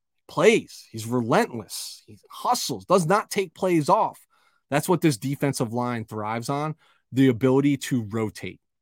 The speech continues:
right? It's not your same four down linemen for three downs every single series. These guys can rotate in and out, spell one another. Cer-, I would say serviceable in the pass game,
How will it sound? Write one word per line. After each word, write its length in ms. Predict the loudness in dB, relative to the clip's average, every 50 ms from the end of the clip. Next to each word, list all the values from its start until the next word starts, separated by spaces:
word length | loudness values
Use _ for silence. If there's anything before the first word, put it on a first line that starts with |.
| _ _
right? 260 | -4 -2 0 0 0 -2
It's 200 | -4 -4 -4 0
not 240 | 0 0 0 0 0
your 140 | 0 0 0
same 420 | 0 -2 -2 0 0 0 -2 -2
four 420 | -4 -2 2 2 4 4 4 2 0
down 420 | 0 0 0 0 0 -2 -2 -2
linemen 540 | -4 -4 -2 -2 -4 -4 -4 -6 -8 -8 -10 _ _ _ _ _ _ _
for 140 | -2 -2 -2
three 440 | 0 -2 -2 0 2 2 2 0 0
downs 720 | -2 -2 -2 -2 0 -2 -2 -4 -4 -6 -6 -8 -8 -8 _
every 280 | -4 -4 0 0 -2 -2
single 400 | -2 -2 -2 -2 -2 -4 -6 -6
series. 760 | -6 -4 -2 0 0 0 -4 -6 -10 -12 -12 -12 -14 -16 -16 _ _ _ _ _
These 140 | -8 -8 0
guys 340 | 2 4 4 6 4 2 0
can 300 | -2 -4 -4 -4 -4 0
rotate 540 | 2 2 2 4 2 2 2 2 0 -4 _ _ _ _ _ _ _ _
in 140 | 2 4 4
and 140 | 4 2
out, 320 | 2 0 0 -2 -4 -8 _ _ _ _
spell 540 | -6 -2 -2 -2 0 _ 4 6 6 6 6
one 220 | 4 4 2 2 2
another. 580 | 0 -2 -2 -2 -2 -4 -4 -4 -4 -4 -6 _ _ _ _ _ _
Cer-, 340 | -6 0 4 4 4 2 _ -12 -20 _ _ _ _ _ _ _ _ _ _ _ _ _ _
I 80 | 2
would 100 | 2 4
say 140 | 4 2 2
serviceable 680 | 6 10 10 10 10 8 2 2 4 4 6 6 6 6
in 80 | 4 4
the 40 |
pass 320 | 2 4 6 6 6 4 2
game, 320 | -4 -4 -4 -4 -8 -10